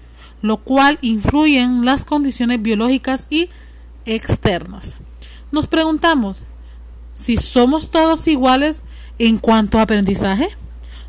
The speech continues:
La respuesta es no. Todos aprendemos de manera diferente. Algunos aprendemos viendo videos, otros leyendo, otros visitando museos, etcétera.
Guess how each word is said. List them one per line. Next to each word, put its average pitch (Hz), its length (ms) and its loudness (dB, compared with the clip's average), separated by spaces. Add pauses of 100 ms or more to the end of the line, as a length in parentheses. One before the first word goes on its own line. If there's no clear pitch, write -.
La 233 140 2
respuesta 262 640 0
es 311 280 -2
no. 196 360 -2 (560)
Todos 339 320 2
aprendemos 247 640 -2
de 330 160 2
manera 240 580 0
diferente. 226 800 -2 (520)
Algunos 320 460 2
aprendemos 240 600 2 (300)
viendo 214 280 0
videos, 240 760 0
otros 208 460 -2
leyendo, 269 680 2 (1120)
otros 214 600 2 (340)
visitando 226 720 0
museos, 320 960 0
etcétera. 208 840 -2